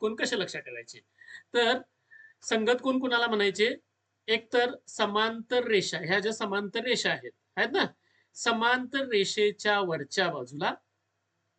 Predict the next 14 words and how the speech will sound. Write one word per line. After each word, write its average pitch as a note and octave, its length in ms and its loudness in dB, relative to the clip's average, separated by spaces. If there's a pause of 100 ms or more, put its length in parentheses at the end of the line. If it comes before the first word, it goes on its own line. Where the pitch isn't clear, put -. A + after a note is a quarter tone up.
आता G3+ 160 -2
मला A3+ 160 2
सांगा, A#3 260 0
समांतर A3+ 560 -2
रेषेच्या A3+ 520 0
वरच्या G#3+ 400 0
बाजूला A3 320 0
असणारे G#3 340 2
कोन G#3+ 260 2
कोणते A3+ 300 -2
कोणते? G3 320 0 (1500)
ए A3 40 6
कोन - 120 2
आहे, G3+ 420 2